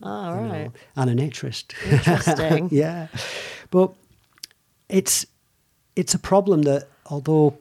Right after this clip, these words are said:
Speaker 2: we're aware of it now, it's still going on at schools. And kids, unfortunately,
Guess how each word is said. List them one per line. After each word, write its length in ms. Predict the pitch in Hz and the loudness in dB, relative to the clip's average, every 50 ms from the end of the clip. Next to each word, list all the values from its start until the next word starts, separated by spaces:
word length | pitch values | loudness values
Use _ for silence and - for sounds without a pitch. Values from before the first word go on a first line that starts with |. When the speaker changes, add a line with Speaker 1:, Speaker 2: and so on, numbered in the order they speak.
| _ _ - | _ _ -4
Speaker 2:
we're 100 | 135 131 | -2 0
aware 260 | 127 123 139 147 156 | 2 2 2 2 2
of 80 | 147 139 | 2 0
it 80 | 139 - | -2 -4
now, 160 | 147 127 117 117 123 | -6 -4 -4 -4 -6
it's 100 | 120 - | -6 -6
still 160 | - - 240 | -4 -4 -4
going 220 | 208 - 123 120 123 | -2 0 0 0 0
on 200 | 120 117 117 - - - | 0 -2 -4 -6 -10 -10
at 100 | 131 - | -10 -10
schools. 420 | - - - 131 123 120 123 120 | -10 -6 -4 -4 -2 -2 -4 -2
And 160 | 131 131 120 120 - - _ _ - - _ - _ _ | -4 -4 -4 -6 -12 -20 _ _ -20 -20 _ -20 _ _
kids, 300 | - - 196 190 185 - | 0 2 2 2 2 2
unfortunately, 880 | 214 202 - - 185 208 233 220 - - 220 190 - 139 120 107 107 | 0 0 0 0 0 0 -2 -4 -2 -2 -2 -2 0 -2 -4 -4 -6